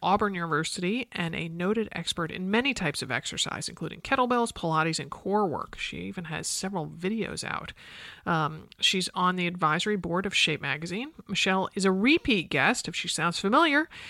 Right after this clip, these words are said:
She joined us last spring to talk about strength training. We'll be back with Michelle Olson after this quick break.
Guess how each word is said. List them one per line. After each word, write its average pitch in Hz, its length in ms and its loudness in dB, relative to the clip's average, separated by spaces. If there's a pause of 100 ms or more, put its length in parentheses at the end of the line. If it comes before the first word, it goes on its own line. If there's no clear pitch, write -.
(120)
She 240 120 2
joined 220 220 6
us 196 100 0
last 202 300 6
spring 196 260 4
to 185 80 -2
talk 175 240 2
about 165 240 2
strength 180 380 0
training. - 480 -8
We'll 180 100 -4
be 175 100 2
back 170 240 2
with 190 140 -2
Michelle 175 320 2
Olson 175 380 -4
after 156 240 -6
this 160 180 -6
quick - 380 -6
break. - 380 -6